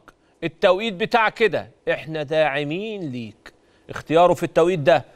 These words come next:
دعم حسام ودعم موسيماني، عشرة على عشرة، عشرة على عشرة إدارة النادي الأهلي، بمنتهى الهدوء هدى الموضوع، رضى جمهوره، دعم حسام، دعم موسيماني. عنده مباراتين مهمتين جدًا،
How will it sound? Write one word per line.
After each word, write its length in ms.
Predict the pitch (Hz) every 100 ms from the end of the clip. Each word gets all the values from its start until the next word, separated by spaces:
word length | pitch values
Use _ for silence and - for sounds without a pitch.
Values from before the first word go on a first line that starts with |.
| _
دعم 280 | 139 180 180
حسام 460 | 170 - 190 143 107
ودعم 300 | - 151 160
موسيماني، 640 | 156 147 165 190 226 233 - _ -
عشرة 440 | 131 180 214 180
على 180 | 160 160
عشرة، 420 | 180 175 143 104 _ _ _ _ -
عشرة 420 | 202 233 226 196
على 140 | 180
عشرة 340 | 185 185 175 147
إدارة 360 | 147 170 151
النادي 320 | 147 151 135 143
الأهلي، 340 | - 123 113 - _ _ 190
بمنتهى 520 | 226 214 - 247 233
الهدوء 480 | 208 202 214 180 - _ _
هدى 280 | - 160 165
الموضوع، 540 | 156 147 143 185 214 - _ _ -
رضى 200 | 147 151
جمهوره، 580 | 131 143 127 175 180 196 - _ -
دعم 380 | 170 180 156 139
حسام، 500 | - 139 170 180 190 _ -
دعم 360 | 143 165 143 139
موسيماني. 520 | - 143 165 180 165 - _ _ _ 135
عنده 320 | 165 170 151
مباراتين 480 | 143 143 135 180 165
مهمتين 540 | 139 135 135 180 156
جدًا، 380 | 180 170 202